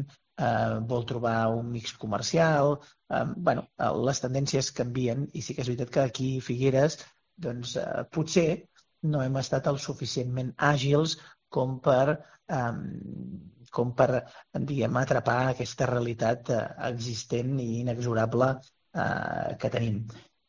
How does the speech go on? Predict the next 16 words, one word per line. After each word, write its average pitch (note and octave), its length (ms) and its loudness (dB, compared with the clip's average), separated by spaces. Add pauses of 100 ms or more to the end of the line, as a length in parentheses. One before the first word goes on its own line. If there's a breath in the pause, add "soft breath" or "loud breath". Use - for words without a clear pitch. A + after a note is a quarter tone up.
Sí - 200 4
que F3 80 8
és C3 80 0
veritat B2+ 320 4
que D3 120 -2
s'ha - 120 0
produït, A2+ 600 -2
i C#3+ 120 -8
a B2 80 -10
vegades A2+ 380 -4
hi A#2 80 -2
ha A2 120 2 (120)
un A2+ 200 0 (200)
pànic A#2 400 0
excessiu A#2+ 520 -2 (360 loud breath)
per B2 200 6